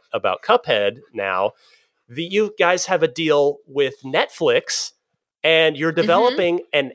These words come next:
Speaker 1: animated series for Netflix.
Speaker 2: I know. It's just crazy. <laughs> I don't know how this happened. Um, yeah, we're very, very excited. Uh, we don't have a date just yet in terms of when that's coming out, but, um,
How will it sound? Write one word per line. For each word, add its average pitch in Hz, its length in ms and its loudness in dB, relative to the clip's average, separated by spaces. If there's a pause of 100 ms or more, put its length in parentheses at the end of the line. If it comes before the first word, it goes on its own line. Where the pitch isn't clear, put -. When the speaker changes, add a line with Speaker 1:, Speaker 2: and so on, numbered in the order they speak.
Speaker 1:
animated 180 600 2
series 196 680 -4
for 170 160 2
Netflix. 160 680 -2 (880)
Speaker 2:
I 190 100 -2
know. 165 240 -2
It's - 280 0
just 220 200 0
crazy. 165 600 -2 (120)
<laughs> - 120 -4
I 254 100 4 (100)
don't 247 360 0
know 196 200 2
how 185 220 2
this 175 180 2
happened. 185 500 -4 (540)
Um, 185 600 2 (200)
yeah, 202 160 0
we're 185 140 2
very, 202 360 0
very 190 220 2
excited. 170 640 0 (260)
Uh, 196 160 2
we 190 100 0
don't 190 300 0
have 185 480 2
a 185 100 2 (140)
date 175 540 0
just 180 380 0
yet 170 280 0
in 180 120 -12
terms 175 300 -8
of 170 100 -6
when 175 160 -4
that's - 180 -4
coming 170 260 -6
out, - 240 0
but, - 200 0 (180)
um, 151 520 -2